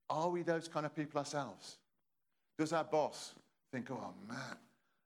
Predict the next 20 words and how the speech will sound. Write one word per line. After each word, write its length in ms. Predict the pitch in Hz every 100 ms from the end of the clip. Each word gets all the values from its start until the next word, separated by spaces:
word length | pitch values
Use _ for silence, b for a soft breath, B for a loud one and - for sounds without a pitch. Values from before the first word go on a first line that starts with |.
| _
every 200 | - 170
time 180 | 170 156
I 40 | 143
give 200 | 147 139
Roger 220 | 151 127
a 40 |
job, 300 | 117 135 113
I 60 | 127
have 120 | 127
to 80 | 135
go 120 | 143
and 120 | 143
do 80 | 147
it 60 | 151
myself. 580 | 151 190 208 - - - _ _ _
What's 180 | 202 202
he 120 | 175
doing, 340 | - 175 196 123
that 160 | 110
bloke?" 280 | 104 98